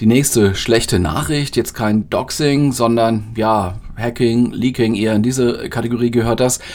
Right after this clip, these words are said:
dass siebenhundertdreiundsiebzig Millionen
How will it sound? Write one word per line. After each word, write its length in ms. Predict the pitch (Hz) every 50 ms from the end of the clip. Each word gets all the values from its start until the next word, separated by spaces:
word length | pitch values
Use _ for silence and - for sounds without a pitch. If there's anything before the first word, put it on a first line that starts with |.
| - - - - - - - -
dass 240 | 127 120 113 -
siebenhundertdreiundsiebzig 1600 | - - 117 101 131 147 143 131 131 127 123 127 120 - - - - 98 85 85 113 139 131 123 127 - - - - 117 110 -
Millionen 580 | 113 107 107 107 113 107 110 107 107 101 104